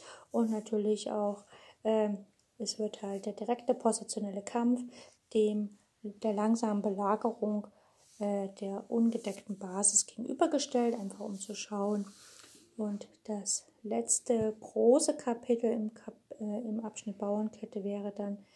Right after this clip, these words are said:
äh, die Übertragung des Angriffs. Ähm, das weiß ich noch nicht, ob wir das schon im nächsten Abschnitt schaffen oder erst im übernächsten, werden wir halt dann sehen. Aber auf jeden Fall ist es spannend. Wie gesagt, checkt eure eigenen Eröffnungen, ob die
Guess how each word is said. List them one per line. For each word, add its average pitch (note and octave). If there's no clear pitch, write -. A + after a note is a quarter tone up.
äh, G3+
die A3+
Übertragung G3+
des -
Angriffs. C#4
Ähm, A3
das A#3
weiß A3+
ich A3+
noch A3
nicht, A3
ob G3+
wir G#3+
das -
schon G#3+
im G3+
nächsten A3+
Abschnitt -
schaffen A3+
oder G#3
erst G#3+
im A#3+
übernächsten, C#4
werden G#3+
wir G#3
halt F#3+
dann G3
sehen. G3+
Aber G#3+
auf G3+
jeden G#3
Fall G#3
ist G3
es G#3
spannend. G#3+
Wie D4+
gesagt, C4+
checkt -
eure C4
eigenen A#3
Eröffnungen, A#3
ob -
die G#3+